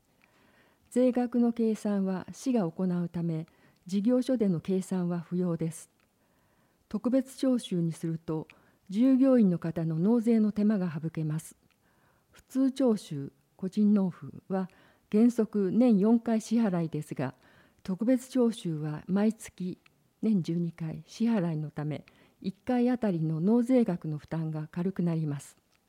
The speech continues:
問い合わせ、課税課、四二四九六零一。所得税及び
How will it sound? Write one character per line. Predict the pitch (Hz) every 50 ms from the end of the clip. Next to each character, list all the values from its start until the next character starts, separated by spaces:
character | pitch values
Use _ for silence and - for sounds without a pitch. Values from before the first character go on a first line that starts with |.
| _ _ _ _ _ _ _ _ _ _ _
問 | - 220 233 226 214
い | 214
合 | 202
わ | 190 190 185
せ、 | - - 175 175 - - _ _ _ -
課 | - 190 190
税 | - 233 226 220 214
課、 | - - 185 185 - - _ _ _ _ _ _
四 | - 247 254 254 254 254 247
二 | 254 254 240 202 160
四 | 170 165 156 127 - - - _ _ _
九 | - 262 262 254
六 | 247 247 247 247 175
零 | 147 156 156 156
一。 | 156 151 _ - - 135 120 - _ - - _ _ _ _ _ _ _ _ _ _ _ _ _ _ _ _ _ _ _ _ _ _ _ _ _ _ _ _ _ _ _ _ _ _
所 | - - 202
得 | - 269 254 - 277 247
税 | 226 196 202 170 170 160
及 | 156 156 160 151
び | 147 160 147 -